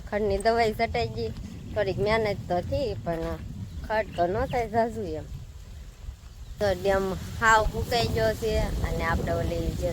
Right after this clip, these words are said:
ઝાર હતી ડેમમાં બુડમાં કરેલી ઈવડી ઈ તી બધાય વાઢી નાખી. જો આવડો આ પડી ખાલું થઈ ગયું અને અહીંયા વચમાં એક ઘેરો છે,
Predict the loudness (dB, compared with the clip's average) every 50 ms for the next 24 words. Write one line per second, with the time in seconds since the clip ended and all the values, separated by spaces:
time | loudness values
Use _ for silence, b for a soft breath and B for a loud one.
0 | 0 2 4 6 6 6 4 2 0 0 0 0 0 0 2 4 4 4 4 2
1 | 0 0 0 0 -2 -2 -2 -2 -2 -2 -2 0 0 0 0 0 2 2 2 2
2 | 2 0 -2 -2 -4 -6 B B B B B B -2 0 0 2 2 0 0 0
3 | 0 -2 -2 -2 -2 0 0 0 2 2 2 4 6 6 6 6 6 4 4 4
4 | 2 0 0 -2 -2 -4 -4 -4 -2 0 2 2 4 4 2 4 4 4 4 4
5 | 2 0 2 2 0 0 2 2 2 2 2 2 -2 -2 -2 -4 -2 -2 -4 -6
6 | -6 -6 -8 -8 -8 -8 -8 -6 -6 -6 -6 -6 -6 -6 -6 -6 -6 -6 -6 -6
7 | -4 -4 -4 -2 -2 0 0 0 0 2 0 2 2 2 2 2 0 0 2 4
8 | 4 4 4 2 0 0 0 2 2 2 2 0 0 0 -2 -2